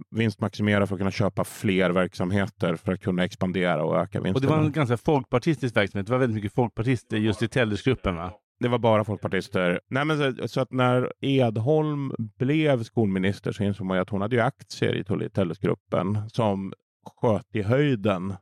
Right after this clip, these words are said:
Speaker 1: samma dag som hon utsågs till skolminister. Och då hade hon inte hunnit sälja sina aktier
Speaker 2: Nej.
Speaker 1: än, så hon gjorde en ganska rejäl vinst vid försäljningen också. Eh, grattis Lotta, får
Speaker 2: Mm.
Speaker 1: man säga, till det. Eh, nej, men så att, eh,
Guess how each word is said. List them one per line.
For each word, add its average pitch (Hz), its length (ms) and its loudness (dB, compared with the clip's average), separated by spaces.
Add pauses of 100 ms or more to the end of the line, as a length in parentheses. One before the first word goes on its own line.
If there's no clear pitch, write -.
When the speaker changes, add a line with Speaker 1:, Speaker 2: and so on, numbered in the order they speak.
(140)
Speaker 1:
samma 98 220 2
dag 92 240 0
som - 120 -8
hon 78 120 -4
utsågs - 260 -6
till 92 160 -8
skolminister. 95 440 -2
Och 95 60 -4
då 98 80 0
hade 110 100 2
hon 131 80 2
inte 127 140 -4
hunnit 101 220 -2
sälja 127 340 0
sina 127 160 0
aktier 101 380 0
Speaker 2:
Nej. - 80 -4
Speaker 1:
än, - 60 -10
så - 80 -6
hon 117 80 -2
gjorde 120 220 2
en 107 180 -4
ganska 110 400 0 (320)
rejäl 120 360 2
vinst 113 380 -4
vid 104 80 -2
försäljningen 110 480 -4
också. 65 340 -2 (920)
Eh, 127 220 -6
grattis 123 360 -2
Lotta, 147 380 2
får 131 120 0
Speaker 2:
Mm. 98 140 0
Speaker 1:
man 104 120 2
säga, - 360 -4 (360)
till - 100 -6
det. 120 120 0 (440)
Eh, 101 580 2
nej, 135 120 -2
men 143 100 0
så 147 60 0
att, 135 240 -6
eh, 135 80 2